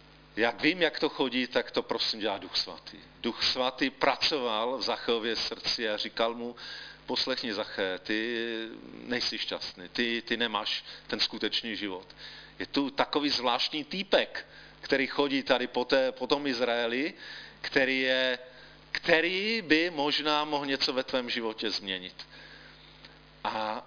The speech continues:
a Duch Svatý mu říkal to, co Duch Svatý rád říká. Víte, co Duch Svatý rád říká?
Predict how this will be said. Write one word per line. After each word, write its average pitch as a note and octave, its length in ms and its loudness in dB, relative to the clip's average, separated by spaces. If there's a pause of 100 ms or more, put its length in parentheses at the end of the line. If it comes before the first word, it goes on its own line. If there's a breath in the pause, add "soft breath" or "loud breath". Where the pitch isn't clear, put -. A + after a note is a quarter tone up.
a A2 80 -2
Duch A#2 140 -2
Svatý B2+ 380 0
mu A#2+ 160 -4
říkal B2+ 340 0
to, B2+ 160 -4
co - 160 0
Duch - 160 -2
Svatý C3+ 400 0
rád B2 240 2
říká. G#2+ 300 -4
Víte, A2+ 240 -2
co B2 160 -2
Duch B2 160 -4
Svatý A#2 320 -2
rád G2+ 200 -2
říká? F#2+ 400 -6